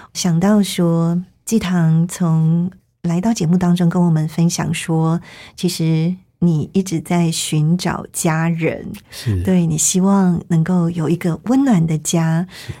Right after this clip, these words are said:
Speaker 1: 那现在当然就是在教会当中，
Speaker 2: 是。
Speaker 1: 我们就是一家人，
Speaker 2: 是。
Speaker 1: 就是最温暖的，因为还有天父，
Speaker 2: 是。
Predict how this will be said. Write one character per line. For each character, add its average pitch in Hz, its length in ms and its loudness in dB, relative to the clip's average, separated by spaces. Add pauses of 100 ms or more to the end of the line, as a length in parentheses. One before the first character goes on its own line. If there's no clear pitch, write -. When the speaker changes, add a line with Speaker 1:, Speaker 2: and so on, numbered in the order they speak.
Speaker 1:
那 175 200 0
现 233 180 2
在 226 140 4
当 196 180 2
然 160 380 2
就 180 140 -2
是 180 140 -2
在 180 180 0
教 180 260 2
会 170 200 0
当 165 280 2
中， 160 480 0
Speaker 2:
是。 95 360 -4
Speaker 1:
我 175 100 4
们 160 320 2
就 175 160 2
是 - 540 -2
一 180 100 -4
家 165 360 0
人， 160 260 0
Speaker 2:
是。 90 300 -4 (240)
Speaker 1:
就 180 120 -4
是 170 200 -4 (100)
最 277 240 0
温 202 280 4
暖 175 220 2
的， - 140 -6
因 180 280 2
为 175 260 2
还 170 180 -6
有 151 120 0
天 196 320 2
父， 190 580 0
Speaker 2:
是。 - 280 -10